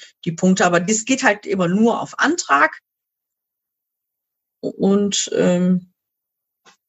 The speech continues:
das passiert aber auch nicht so häufig, dass wir das durchführen sollen, weil die Gläubiger das meistens selber machen mit ihren, ma-, in, in der Regel haben wir ja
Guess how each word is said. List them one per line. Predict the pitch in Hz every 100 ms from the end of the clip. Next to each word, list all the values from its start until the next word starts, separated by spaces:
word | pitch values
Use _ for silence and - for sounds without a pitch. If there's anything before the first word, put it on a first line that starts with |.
| _ _ _
das | 170 165 185 - _ _
passiert | - 165 - 175 -
aber | 131 143 120 - -
auch | 135 151 -
nicht | 175 - -
so | 156 139
häufig, | 151 156 160 127 - - - _
dass | - - - _ _ _ _ _ _ _ _ _ _
wir | 143
das | 135 135
durchführen | 143 147 - 156
sollen, | 151 147
weil | 151
die | 156
Gläubiger | 147 151 160 147
das | 131
meistens | 135 139 139
selber | 135 139 147
machen | 135 143
mit | 135 -
ihren, | 139 139 131 - _ _ _ _ _ _
ma-, | 143 - - _
in, | 175 170 -
in | 127 185 190 220
der | 196
Regel | 220 214 185
haben | 196 196
wir | 175 175
ja | 170 160 151